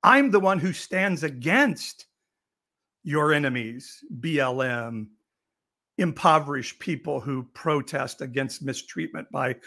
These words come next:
the systems of the country, those who don't believe my indoctrination and dogma is absolute truth.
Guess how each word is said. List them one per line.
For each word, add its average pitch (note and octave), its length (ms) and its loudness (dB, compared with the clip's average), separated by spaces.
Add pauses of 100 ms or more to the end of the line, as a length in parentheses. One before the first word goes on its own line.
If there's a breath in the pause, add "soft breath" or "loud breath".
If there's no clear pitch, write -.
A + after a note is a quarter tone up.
(160 loud breath)
the C#3+ 100 -4
systems C3+ 500 -4
of B2+ 120 -6
the B2+ 80 -6
country, D3 380 -2
those F3+ 480 6 (240 loud breath)
who F#3 120 2
don't E3+ 280 6
believe D3+ 560 2 (220 soft breath)
my F3 240 4
indoctrination D3 880 -2
and C3 160 -2
dogma B2+ 440 -2
is B2+ 200 -6
absolute B2 560 -8
truth. B2 420 -10